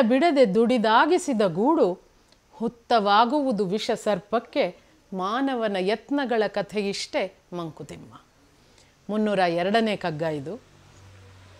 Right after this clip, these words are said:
"ಹೊತ್ತು ಕಣ ಕಣದಿ ಮಣ್ಣನ್ನು ಗೆದ್ದಲಿರುವೆ." ಗೆದ್ದಲಿರುವೆಗಳು ಒಂದೊಂದೇ ಮಣ್ಣಿನ ಕಣವನ್ನ ಹೊತ್ತು, ಹೊತ್ತು, ಹೊತ್ತು ಮೆತ್ತುತ್ತ ಎಡೆ ಬಿಡದೆ,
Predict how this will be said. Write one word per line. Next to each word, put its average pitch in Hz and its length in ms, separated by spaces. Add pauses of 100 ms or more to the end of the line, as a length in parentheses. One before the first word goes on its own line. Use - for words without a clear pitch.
(580)
"ಹೊತ್ತು - 580
ಕಣ 247 340
ಕಣದಿ 311 500
ಮಣ್ಣನ್ನು 220 800 (320)
ಗೆದ್ದಲಿರುವೆ." 196 680
ಗೆದ್ದಲಿರುವೆಗಳು 196 840
ಒಂದೊಂದೇ 208 600
ಮಣ್ಣಿನ 233 500
ಕಣವನ್ನ 202 460
ಹೊತ್ತು, 190 640
ಹೊತ್ತು, 185 480
ಹೊತ್ತು 175 720 (360)
ಮೆತ್ತುತ್ತ 339 760
ಎಡೆ 214 360
ಬಿಡದೆ, 233 540